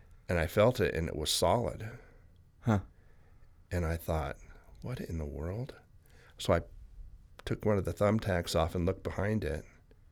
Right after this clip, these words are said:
Speaker 1: and the hole was gone. <laughs> It had been filled in,
Speaker 2: Wow.
Speaker 1: patched, painted.
Speaker 2: Huh.
Speaker 1: And,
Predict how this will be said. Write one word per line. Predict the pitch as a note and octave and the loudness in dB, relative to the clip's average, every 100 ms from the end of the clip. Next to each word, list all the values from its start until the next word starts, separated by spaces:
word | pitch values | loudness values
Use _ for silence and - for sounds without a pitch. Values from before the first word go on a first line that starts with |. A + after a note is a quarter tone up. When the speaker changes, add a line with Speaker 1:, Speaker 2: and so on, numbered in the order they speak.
| - - - - - G2 | -20 -20 -20 -20 -6 -2
Speaker 1:
and | F2+ | 0
the | D#2+ | 2
hole | G2 A#2 | 2 2
was | E2 - | 0 -4
gone. | - F#2 G2+ - - - - - - | -2 0 0 -4 -10 -16 -20 -20 -14
<laughs> | - - - - - - - - - - - - - - - - - - - | -12 -10 -12 -14 -14 -18 -20 -20 -20 -20 -20 -20 -20 -20 -20 -20 -20 -20 -2
It | A2+ | 2
had | A2 F2+ | 4 2
been | E2 | 0
filled | - G#2 G#2 A#2 | 0 6 6 8
in, | A#2 F#2 F2+ F2+ F#2+ | 6 6 4 2 -2
Speaker 2:
Wow. | - - - | -8 -20 -6
Speaker 1:
patched, | - G2+ G2+ F#2+ G2+ - - - - - - | 2 4 6 4 0 -2 -8 -14 -20 -20 -8
painted. | - F#2+ G2 G2 F#2+ G2+ - - | 0 2 4 4 2 -4 -14 -4
Speaker 2:
Huh. | A2 G2 - - - - - - - - - - - - - - - | 0 0 -2 -14 -20 -20 -20 -20 -20 -20 -20 -20 -20 -20 -20 -12 -2
Speaker 1:
And, | G2 F2+ | 0 0